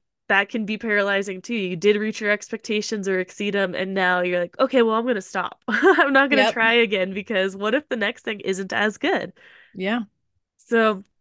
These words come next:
Speaker 1: yeah, it's, it's interesting. And I'm just curious out there how others might manage their expectations, um,
Speaker 2: Mm,
Speaker 1: and
Speaker 2: great
Speaker 1: how,
Speaker 2: question.
Speaker 1: yeah, like, I think we're all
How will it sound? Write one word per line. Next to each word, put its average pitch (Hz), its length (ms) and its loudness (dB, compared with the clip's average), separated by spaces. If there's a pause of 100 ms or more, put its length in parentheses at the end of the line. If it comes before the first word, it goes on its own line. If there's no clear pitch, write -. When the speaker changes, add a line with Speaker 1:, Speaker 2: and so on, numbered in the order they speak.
(760)
Speaker 1:
yeah, 214 220 0
it's, 190 220 -6
it's 320 200 -2
interesting. 262 720 -4
And 247 80 4
I'm 254 100 2
just 302 200 -2
curious 302 400 -2
out 240 180 -2
there 233 160 -6
how 202 240 0
others 196 420 -4
might 190 200 -6
manage 190 360 -2
their 190 240 2
expectations, 185 1080 -2
um, 208 580 0
Speaker 2:
Mm, - 100 -20 (440)
Speaker 1:
and 202 320 2
Speaker 2:
great - 0 -
Speaker 1:
how, 190 260 0
Speaker 2:
question. 185 840 2
Speaker 1:
yeah, 233 400 4
like, 202 260 0 (1080)
I 247 100 0
think 302 240 -2
we're 381 200 6
all 233 640 6